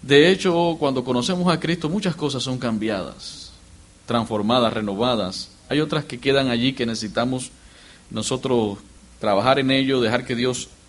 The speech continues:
obre en estas cosas y ser sanado. Por eso dice la Biblia ahí, "En cuanto a la pasada manera de vivir, despójense de estas cosas, el hombre viejo está viciado". Y lo confirma el, eh, Efesios cuatro veintitrés cuando dice, "Y renovaos en el espíritu de vuestra mente".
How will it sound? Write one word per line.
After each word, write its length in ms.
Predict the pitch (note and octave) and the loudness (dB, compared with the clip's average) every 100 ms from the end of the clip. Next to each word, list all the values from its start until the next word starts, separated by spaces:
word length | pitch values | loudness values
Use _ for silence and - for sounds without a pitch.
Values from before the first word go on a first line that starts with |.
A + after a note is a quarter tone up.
| - | -8
obre 340 | B2+ C3 B2+ A#2+ | -2 0 2 2
en 80 | A#2+ | 0
estas 240 | A#2+ A#2+ | -4 -10
cosas 400 | - A2+ A2+ A2 | -4 -4 -2 -4
y 60 | G#2+ | -2
ser 200 | A2+ A2+ | -2 -2
sanado. 460 | A2+ G#2 G2+ D3 - - - - | -4 -4 -4 -6 -10 -20 -20 -6
Por 120 | A#2+ | -4
eso 140 | B2+ C3+ | -2 -2
dice 180 | C3 C3 | 0 2
la 80 | |
Biblia 260 | A#2+ B2 A#2 | 2 2 2
ahí, 120 | C3+ | 2
"En 80 | C#3 | 0
cuanto 240 | A#2+ A2+ | -2 -2
a 40 | A2+ | -2
la 100 | G#2 | -2
pasada 280 | G2 C3 C3 | -2 -2 -2
manera 300 | B2 B2 B2+ | -2 2 2
de 80 | |
vivir, 240 | A#2 C3 C#3 | 2 0 -2
despójense 480 | G#2+ B2+ B2+ B2+ B2 | -4 -2 -4 -2 -2
de 80 | |
estas 200 | B2 A#2+ | -4 -6
cosas, 360 | - A#2+ C3 B2+ | -6 -8 -6 -4
el 80 | A2 | -2
hombre 220 | A#2 A#2+ | 0 0
viejo 180 | A#2 A#2+ | 0 0
está 140 | A#2 | -2
viciado". 420 | A2+ G#2+ A#2 B2+ E3+ - - - - - - - - - | -4 -4 -4 -4 -6 -18 -20 -20 -20 -20 -20 -20 -16 -2
Y 140 | B2 | 2
lo 140 | B2 | 2
confirma 500 | A#2+ A#2+ B2+ C#3 D3 | 2 0 0 -2 0
el, 100 | D3 C#3 | 0 2
eh, 200 | B2+ A#2 | 2 2
Efesios 320 | A2+ C3 C#3 | -2 -4 -4
cuatro 320 | C3+ B2+ C3+ | 2 2 2
veintitrés 480 | C3+ C3+ B2+ A#2+ B2+ | -2 -4 -6 -2 -2
cuando 240 | C3 B2 A2+ | -2 -2 -2
dice, 220 | A2+ A#2+ | 0 -2
"Y 60 | |
renovaos 920 | A#2 A2+ G#2 G#2 C3 C#3+ D3 D3 - - | 0 0 0 2 0 0 -4 -8 -10 -8
en 160 | A2 | -6
el 100 | G#2 | -4
espíritu 600 | G2+ G2 - D#3+ D#3 C#3 A#2 | -6 -8 -4 -2 -2 -2 -2
de 80 | |
vuestra 500 | G#2+ A2+ C3+ - B2 | -2 -2 -2 -4 -4
mente". 680 | B2 A#2 A2+ A2 F#2+ D2+ C#2 | -2 0 2 0 -2 -6 -8